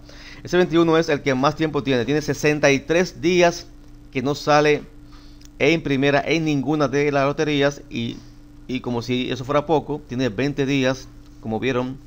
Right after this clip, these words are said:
que no sale en ninguna de las posiciones. Señores, esto hay que tomarlo con prudencia, con calma,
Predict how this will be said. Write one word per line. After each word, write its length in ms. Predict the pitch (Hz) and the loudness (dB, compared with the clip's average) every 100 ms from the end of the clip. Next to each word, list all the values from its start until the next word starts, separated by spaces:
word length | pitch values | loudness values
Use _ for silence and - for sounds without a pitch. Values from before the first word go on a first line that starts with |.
| - - - - - | -20 -20 -20 -20 -10
que 80 | 117 | -8
no 80 | |
sale 420 | 117 127 123 120 123 | -4 -2 -2 -2 -6
en 80 | |
ninguna 280 | 123 117 120 | -6 -4 -4
de 80 | 113 | -4
las 80 | 113 | -4
posiciones. 580 | 107 101 101 104 - - | -8 -12 -12 -12 -14 -16
Señores, 560 | - 104 135 147 147 - - - - - 120 | -10 -4 -2 -2 -4 -10 -18 -20 -20 -10 -4
esto 420 | 127 - 127 113 | -4 -6 -2 -2
hay 140 | 123 | -2
que 180 | 120 123 | -4 -8
tomarlo 520 | - 110 113 120 113 - | -6 -4 -2 -2 -4 -4
con 320 | 117 131 131 | -4 -2 -6
prudencia, 560 | - 107 113 131 131 | -8 -4 -2 -2 -4
con 160 | 110 101 | -6 -6
calma, 560 | 92 120 147 139 147 | 0 2 2 0 -4